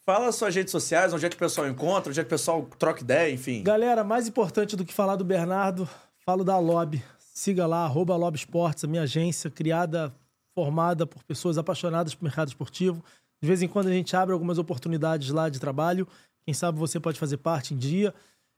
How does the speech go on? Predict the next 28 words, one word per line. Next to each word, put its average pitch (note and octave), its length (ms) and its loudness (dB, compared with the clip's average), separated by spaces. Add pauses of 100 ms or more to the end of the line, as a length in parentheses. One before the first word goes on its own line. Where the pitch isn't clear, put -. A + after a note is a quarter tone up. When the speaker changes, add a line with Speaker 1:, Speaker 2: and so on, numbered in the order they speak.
(140)
Speaker 2:
E A3 180 2
meu, A#3 240 2
minhas G#3 180 0
redes G3+ 160 0
sociais G3+ 440 0
é - 20 2
arroba F#3+ 240 0
Bernardo... F3 400 0 (180)
Bernal-, D3+ 480 -2 (300)
Bernardo, C#3 160 0
Speaker 1:
Opa. D3+ 80 4
Speaker 2:
eu D#3+ 40 4
ia E3 60 0
falar F3+ 160 2
Bernardo F3+ 320 2
Esporte. D#3+ 380 -6 (480)
Bernardo F#3+ 400 2
Pontes, G#3 480 0 (320)
arroba E3 300 2
Bernardo D#3+ 360 0
Pontes, F3 520 -4 (500)
Instagram, D#3 640 0 (100)
enfim, C3 480 -6 (260)
twi-, D#3 300 0
Twitter, E3 420 -2
né, E3+ 120 0
que D3 80 -6
agora C3 440 -4